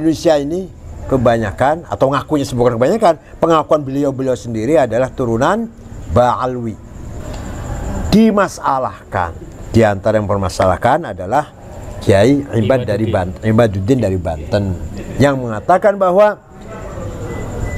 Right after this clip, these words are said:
Speaker 1: Imam Ahmad Al-Muhajir tidak punya putra yang namanya Ubaidillah.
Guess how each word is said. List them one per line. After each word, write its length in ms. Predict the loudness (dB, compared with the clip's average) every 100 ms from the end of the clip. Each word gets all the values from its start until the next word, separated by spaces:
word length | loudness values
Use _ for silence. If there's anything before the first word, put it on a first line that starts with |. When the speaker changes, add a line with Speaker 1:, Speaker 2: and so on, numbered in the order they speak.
| -4 -4 -2 -2 -4 -2 4
Speaker 1:
Imam 480 | 4 4 2 2 -2
Ahmad 480 | -4 -6 -2 -2 2
Al-Muhajir 840 | 0 2 2 4 2 0 -2 -2 -8 0
tidak 480 | 2 4 2 0 0
punya 320 | -4 -2 -2
putra 480 | -2 -4 0 4 6
yang 240 | 4 2
namanya 480 | -4 -4 -4 -4 -4
Ubaidillah. 680 | -2 -2 -2 -4 -6 -8